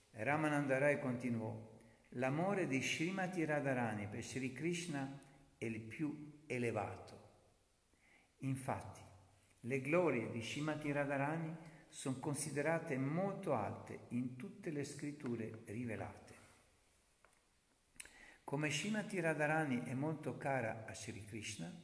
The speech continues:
così anche il luogo dove lei va a fare il bagno, conosciuto come Radha Kunda, gli è molto caro. Srimati Radharani eccelle al più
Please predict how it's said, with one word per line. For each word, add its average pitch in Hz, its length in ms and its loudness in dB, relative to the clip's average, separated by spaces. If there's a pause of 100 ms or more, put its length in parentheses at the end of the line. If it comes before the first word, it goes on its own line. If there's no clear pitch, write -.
(500)
così 135 480 2
anche 214 380 -2
il 131 180 4
luogo 135 500 6
dove 117 280 2
lei 117 380 4
va - 720 2
a 117 120 -4
fare 113 300 0
il 98 100 0
bagno, 127 720 2 (220)
conosciuto 117 560 -4
come 101 300 -8
Radha 139 340 0
Kunda, 110 680 -4 (380)
gli 113 280 -4
è 113 60 -2
molto 156 440 -4
caro. - 540 -8 (640)
Srimati 110 460 -6
Radharani 110 680 -2 (1900)
eccelle 139 760 -2
al 113 200 0
più 120 320 -6